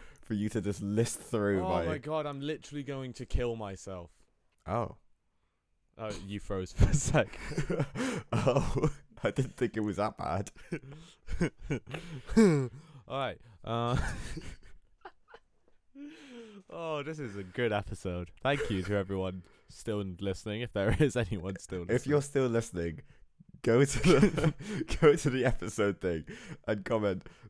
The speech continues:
Speaker 1: "Not the fish. There are too many fucking fish." Or "Not the squid," or something like that. Squid is cute, to be fair.
Speaker 2: Hi, it's a hard-working boy.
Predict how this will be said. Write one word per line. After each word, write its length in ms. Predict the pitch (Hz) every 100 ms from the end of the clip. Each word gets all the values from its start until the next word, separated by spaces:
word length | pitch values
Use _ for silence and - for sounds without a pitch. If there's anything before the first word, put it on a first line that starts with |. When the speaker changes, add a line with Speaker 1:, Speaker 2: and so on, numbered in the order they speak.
| -
Speaker 1:
"Not 440 | 98 120 139 -
the 60 | 117
fish. 560 | - 120 98 87 -
There 180 | 104 101
are 60 | 107
too 260 | - 117 107 -
many 160 | 123
fucking 560 | 110 - - - 107 95
fish." 400 | - 101 - - - - _ _ _ _ _ 214 233 254 208 175 _ _ - _ - - - - -
Or 120 | 110
"Not 280 | 110 113 -
the 60 |
squid," 560 | 101 - - 98 87 73 -
or 80 | -
something 280 | 82 78 87
like 140 | 80
that. 220 | 55 71 - - _
Squid 300 | - 160 160
is 120 | 127
cute, 240 | - 98 -
to 80 |
be 100 | -
fair. 260 | - 76 90 - _ _ _ _ _ _ _ _
Speaker 2:
Hi, 200 | _ 120
it's 120 | 101 113
a 60 |
hard-working 580 | 110 110 98 101 - 95
boy. 280 | 98 98